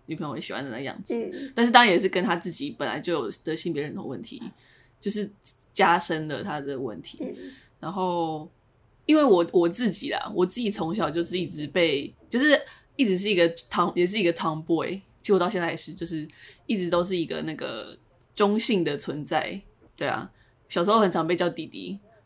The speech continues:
Speaker 1: 然后转过去的话也是，“啊，是妹妹。”就是那个我之前被个，被一个中国，中国阿姨叫住，然后就，“原来是个妹妹啊，是个闺女。”这样，就是，<laughs> 对，超级好笑，她跟我问路，因为我叫弟弟。
Speaker 2: 妹妹哦。
Speaker 1: 对，妹妹。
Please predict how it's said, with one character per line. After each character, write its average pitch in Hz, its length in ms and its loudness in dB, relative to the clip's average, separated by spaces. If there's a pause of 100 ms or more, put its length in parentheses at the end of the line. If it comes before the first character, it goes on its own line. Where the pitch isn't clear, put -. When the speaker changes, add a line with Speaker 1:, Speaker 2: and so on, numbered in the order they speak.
(100)
Speaker 1:
然 151 100 -2
后 170 60 0
转 151 180 -4
过 165 100 2
去 185 120 2
的 185 60 2
话 202 100 4
也 175 60 0
是 165 60 -2
，“啊， 392 100 -6 (100)
是 - 140 6
妹 294 180 6
妹。” 196 320 6
就 240 80 4
是 240 220 2 (500)
那 214 80 2
个 185 120 6
我 170 60 4
之 170 120 2
前 190 120 4
被 185 160 4
个， 160 220 2 (120)
被 208 160 6
一 - 20 10
个 185 80 8
中 190 220 4
国， 147 280 2
中 190 220 2
国 185 100 6
阿 156 200 8
姨 151 160 0
叫 147 220 0
住， 156 180 -6
然 156 120 -2
后 170 100 2
就 - 60 2 (560)
，“原 262 100 0
来 330 100 8
是 403 120 2
个 480 100 2
妹 381 80 4
妹 494 480 4
啊， 302 160 2
是 427 200 -2
个 403 100 4
闺 - 120 -2 (340)
女。” 214 180 4
这 175 60 -4
样， 165 240 -6
就 185 80 0
是， 175 200 0 (580)
<laughs> 277 680 4
对， 262 140 6 (400)
超 247 160 10
级 254 100 10
好 185 140 12
笑， 180 200 8
她 233 80 12
跟 220 100 6
我 190 100 8
问 175 220 8
路， 156 140 2
因 185 100 4
为 - 20 2
我 180 40 0
叫 175 140 2
弟 143 100 -4
弟。 117 60 -8 (340)
Speaker 2:
妹 381 260 6 (120)
妹 269 220 2
哦。 - 40 -2
Speaker 1:
对， 180 100 2
妹 175 200 2
妹。 180 220 -4